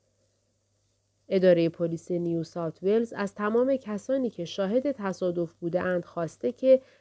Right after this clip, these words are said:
پیش بیایند و در صورت اطلاع به پرسش‌هایشان پاسخ بدهند. نورا زیر لب زمزمه کرد: «خدای من!» احساس ضعف می‌کرد.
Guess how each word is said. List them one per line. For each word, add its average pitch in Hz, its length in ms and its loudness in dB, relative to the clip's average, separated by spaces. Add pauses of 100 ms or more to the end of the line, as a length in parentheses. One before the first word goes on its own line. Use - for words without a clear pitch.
پیش - 300 -4
بیایند 196 520 2
و 190 80 0
در 175 220 0
صورت 226 440 -4
اطلاع 196 640 0 (220)
به 202 80 -4
پرسش‌هایشان 214 1000 0
پاسخ 196 500 -6
بدهند. 170 600 -14 (2000)
نورا 175 200 0
زیر 165 280 -4
لب 170 240 -4
زمزمه 160 580 -6
کرد: 185 380 -10 (440)
«خدای 240 400 -8
من!» - 280 -20 (880)
احساس 269 420 0
ضعف 262 500 -4
می‌کرد. - 400 -16